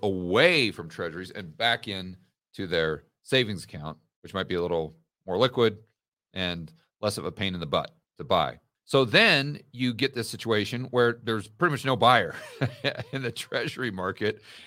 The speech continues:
and at least at the long end. The front end, I think there'd still be a buyer because of the Eurodollar market and collateral and whatnot. At the long end,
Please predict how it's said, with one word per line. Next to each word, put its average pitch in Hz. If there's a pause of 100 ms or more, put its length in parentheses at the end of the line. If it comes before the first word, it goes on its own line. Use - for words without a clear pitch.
(180)
and 120
at 147
least 170
at -
the 135
long 113
end. 73
The 78
front 135
end, 101
I 90
think 85
there'd 73
still 90
be 69
a 65
buyer 71
because 69
of 69
the 71
Eurodollar 69
market 69
and 71
collateral 73
and 67
whatnot. 69 (260)
At -
the 113
long 180
end, 92